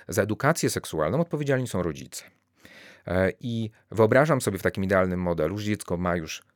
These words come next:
jakąś wiedzę, na przykład zdobytą prze-, w, w dyskusji z tymi rodzicami i tą wiedzę w jakiś sposób porządkuje, pluralizuje na tych zajęciach, e,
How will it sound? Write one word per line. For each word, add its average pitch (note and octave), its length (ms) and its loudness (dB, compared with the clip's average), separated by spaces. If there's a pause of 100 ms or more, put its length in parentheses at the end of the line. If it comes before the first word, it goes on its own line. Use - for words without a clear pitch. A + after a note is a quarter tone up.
(120)
jakąś F2+ 340 -4
wiedzę, E2 220 0
na D#3+ 100 0
przykład B2+ 220 -2
zdobytą E2+ 420 -2
prze-, D#2 380 -4
w, D#2+ 300 -2 (260)
w E2+ 80 -10
dyskusji F2 460 -6
z - 60 -10
tymi E2 220 -4
rodzicami D#2 800 -6
i G#2 40 -12
tą A2 180 0
wiedzę B2 200 0
w A#2+ 40 4
jakiś A2 200 2
sposób G2+ 500 -4 (180)
porządkuje, G#2 920 4 (220)
pluralizuje G#2+ 840 4
na E2 100 2
tych F2+ 180 -6
zajęciach, D#2 800 -4
e, C#2+ 300 -2